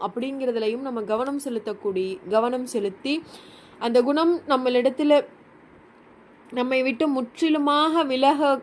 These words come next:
விலகக்கூடிய அளவுக்கு அல்லாஹ்விடத்துல பிரார்த்தனை செஞ்சு அதுக்காக நம்மளுடைய செயல்களை வந்து துரிதப்படுத்தி கொள்ளக்கூடிய ஒரு நன்மக்களாக இன்ஷா அல்லாஹ் நம்ம இருக்கணும்.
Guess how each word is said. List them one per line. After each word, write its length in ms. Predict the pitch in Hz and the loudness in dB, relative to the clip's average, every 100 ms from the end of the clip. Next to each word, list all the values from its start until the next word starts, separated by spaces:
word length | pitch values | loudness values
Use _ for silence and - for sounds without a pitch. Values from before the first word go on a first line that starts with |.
| 240 | 0
விலகக்கூடிய 680 | 247 285 311 294 285 262 247 | 2 2 0 -2 -4 0 2
அளவுக்கு 400 | 240 262 285 277 | 4 2 0 0
அல்லாஹ்விடத்துல 500 | 240 254 254 226 214 | 2 2 0 -4 -4
பிரார்த்தனை 640 | 233 214 226 226 262 247 | 0 2 2 -2 -4 -4
செஞ்சு 360 | 220 196 196 233 - - - - | -6 -8 -8 -10 -10 -20 -20 -4
அதுக்காக 600 | 226 247 269 269 294 330 | -2 0 4 4 4 -2
நம்மளுடைய 600 | 285 254 226 220 214 208 | -2 0 0 2 2 0
செயல்களை 640 | 208 233 240 269 262 240 | 0 0 0 0 -2 -2
வந்து 240 | 214 214 240 | -2 -4 -4
துரிதப்படுத்தி 640 | 277 294 311 311 269 - | -2 0 0 0 -2 -4
கொள்ளக்கூடிய 500 | 226 208 208 214 220 | -2 -2 0 -2 0
ஒரு 120 | 214 | -2
நன்மக்களாக 720 | 202 214 269 240 254 247 269 | -4 -6 -6 -6 -2 0 0
இன்ஷா 280 | 269 226 233 208 | -2 -8 -6 -4
அல்லாஹ் 200 | 208 226 | -2 -4
நம்ம 240 | 208 196 | -6 -6
இருக்கணும். 500 | 190 190 202 190 294 | -6 -6 -6 -4 -6